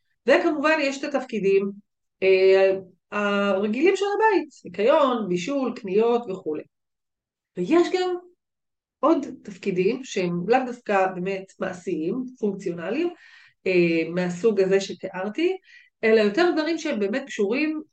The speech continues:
ל-, אה, ל-, ל-, לכישורים המיוחדים של כל אחד מכם, בסדר? ולמשהו המיוחד הזה שכל אחד מביא, והוא יודע שהוא יכול ל-, להוסיף בזה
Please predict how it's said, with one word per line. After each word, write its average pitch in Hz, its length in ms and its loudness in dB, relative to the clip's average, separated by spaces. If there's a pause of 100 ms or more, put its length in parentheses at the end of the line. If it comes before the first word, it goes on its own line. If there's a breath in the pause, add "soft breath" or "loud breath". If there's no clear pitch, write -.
(160)
ל-, 175 260 4
אה, 156 1000 -4 (1120)
ל-, 180 400 0
ל-, 180 220 2
לכישורים 220 540 -2
המיוחדים 220 440 -2
של 196 140 -4
כל 190 160 2
אחד 165 280 -8
מכם, 165 220 -18 (460)
בסדר? 214 260 -4
ולמשהו 202 500 -2
המיוחד 214 360 -4
הזה 233 140 -4
שכל 254 360 -2
אחד 247 240 -4
מביא, 180 400 -2 (720)
והוא 190 300 2
יודע 240 360 4
שהוא 277 180 -4
יכול 277 400 2 (580)
ל-, 180 520 0
להוסיף 180 540 0
בזה 208 360 0